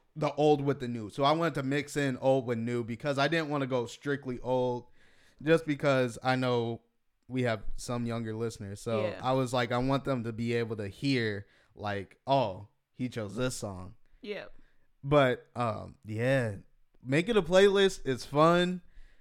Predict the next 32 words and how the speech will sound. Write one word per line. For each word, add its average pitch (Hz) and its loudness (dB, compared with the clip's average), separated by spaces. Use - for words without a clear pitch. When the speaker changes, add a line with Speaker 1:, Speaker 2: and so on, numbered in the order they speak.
Speaker 1:
It's 151 4
also 165 4
kinda 156 2
tough 160 2
just 139 0
because 135 2
some 156 2
songs 156 2
you 127 -2
do 135 -2
want 139 -2
to 151 -8
be 139 -2
on 147 0
there, 143 2
but 123 -2
you're 117 -4
like, 104 -8
"Dang, 107 -4
it 117 -10
can't 123 -6
make 117 -4
the 107 -12
cut 147 2
because 113 -6
Speaker 2:
Yeah. 110 -6
Speaker 1:
of 107 -12
X, 113 -8
Y, 110 -6
Z." 104 -10
Speaker 2:
They, 240 0
like, 254 -2